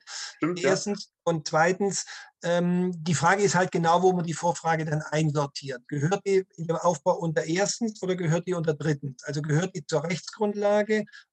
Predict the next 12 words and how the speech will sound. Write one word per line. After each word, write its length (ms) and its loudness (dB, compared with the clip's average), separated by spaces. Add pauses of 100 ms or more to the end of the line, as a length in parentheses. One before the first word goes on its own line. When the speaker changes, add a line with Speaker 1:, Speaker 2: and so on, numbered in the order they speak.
Speaker 2:
oder 220 4
gehört 440 2
die 120 -4
zur 180 -4
Verordnung 560 0 (100)
in 240 0
materieller 480 0
Hinsicht? 540 -8 (640)
Und 240 -8
vom 300 -2
Gefühl 480 -2
her, 400 4